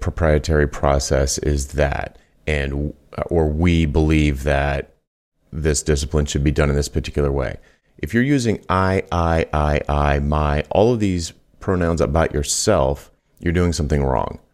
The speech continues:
It's okay if they're in there a little bit, but it should talk a lot more about the person who you want to be reading that page.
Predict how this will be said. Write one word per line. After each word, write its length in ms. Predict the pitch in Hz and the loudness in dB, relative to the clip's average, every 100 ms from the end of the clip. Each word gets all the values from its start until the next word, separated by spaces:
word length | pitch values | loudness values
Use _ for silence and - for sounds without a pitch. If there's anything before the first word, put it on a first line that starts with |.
| _ _ - | _ _ -8
It's 80 | |
okay 240 | - 143 147 | -6 0 0
if 100 | 143 | 2
they're 140 | 135 | 0
in 80 | 123 | 2
there 140 | 120 | 4
a 60 | 113 | 4
little 200 | 110 110 | 4 2
bit, 320 | 78 69 - - | 2 0 -2 -2
but 100 | 90 | 0
it 140 | 95 | 0
should 200 | - 101 | -2 -4
talk 320 | - 98 92 - | 0 0 0 0
a 180 | 85 85 | 2 4
lot 460 | 85 95 98 - | 2 2 2 0
more 420 | 92 78 71 71 - | -2 0 0 -2 -4
about 280 | 71 69 73 | -2 0 0
the 80 | |
person 480 | 71 - 73 - 78 | -4 -2 -2 0 -2
who 140 | 76 92 | -2 0
you 120 | 90 | 0
want 360 | 73 65 65 | 0 -2 -2
to 80 | - | -2
be 100 | 76 | -2
reading 320 | 71 69 69 | 0 0 0
that 220 | 69 65 - | 0 -2 -2
page. 480 | 117 104 50 - | -2 0 -2 -8